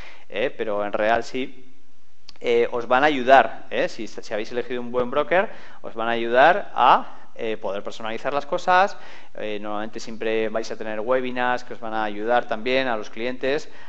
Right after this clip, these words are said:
a, eh, poder, eh, sacar el mayor provecho de vuestra plataforma, ¿eh? Y en un momento dado siempre os deberían de ayudar, eh, con, eh, preguntas, sobre todo si es <clears throat> una plataforma, digamos, tan conocida como,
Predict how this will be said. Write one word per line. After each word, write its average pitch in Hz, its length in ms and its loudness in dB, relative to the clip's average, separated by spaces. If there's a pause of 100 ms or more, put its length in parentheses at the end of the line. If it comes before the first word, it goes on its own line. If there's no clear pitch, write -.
(140)
a, 120 440 2
eh, 104 480 -4
poder, 107 460 0 (320)
eh, 92 840 -4 (280)
sacar 123 580 4
el 120 160 2
mayor 110 320 -2
provecho 117 520 -2 (360)
de 120 300 0
vuestra 117 220 -4
plataforma, 110 680 -2
¿eh? 110 200 -4
Y 113 100 -4
en 107 80 -6
un 113 60 -4
momento 113 320 -2
dado 117 220 4
siempre 120 220 -8
os 110 60 -8
deberían 110 380 -4
de 113 120 0
ayudar, 107 760 0 (120)
eh, 113 260 -4
con, 117 340 -4 (280)
eh, 101 300 -4
preguntas, 101 380 -6
sobre 107 160 -6
todo 131 180 0
si 131 160 -4
es 127 200 -4 (440)
<clears throat> 139 200 -6
una 123 160 -2
plataforma, 131 500 0 (360)
digamos, 120 420 -2
tan 113 180 -2
conocida 120 560 -2
como, 107 500 -2